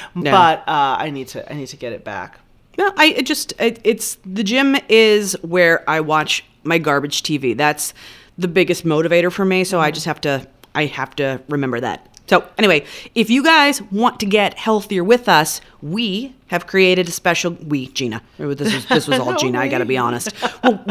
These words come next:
Speaker 1: we've, but I'll say we, we've created a special group dedicated to our challenge so, so that we can support each other because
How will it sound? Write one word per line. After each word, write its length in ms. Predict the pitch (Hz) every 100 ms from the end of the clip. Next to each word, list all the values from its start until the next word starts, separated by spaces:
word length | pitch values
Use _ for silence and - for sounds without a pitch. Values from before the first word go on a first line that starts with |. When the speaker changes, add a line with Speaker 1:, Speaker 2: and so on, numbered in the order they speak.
| 175
Speaker 1:
we've, 340 | 254 233 196 - - -
but 100 | 190
I'll 60 | 185
say 180 | 175
we, 160 | 135 139
we've 260 | 160 175 -
created 400 | - 240 277 269
a 40 |
special 360 | 254 226 190 208
group 200 | 185 175
dedicated 440 | 170 156 170 156 156
to 100 | 160
our 80 | 160
challenge 400 | 233 233 214 196
so, 220 | 180 175 -
so 140 | - 208
that 80 | 190
we 120 | 165
can 160 | 165 165
support 340 | 196 294 349
each 140 | 349
other 140 | 165 156
because 200 | 160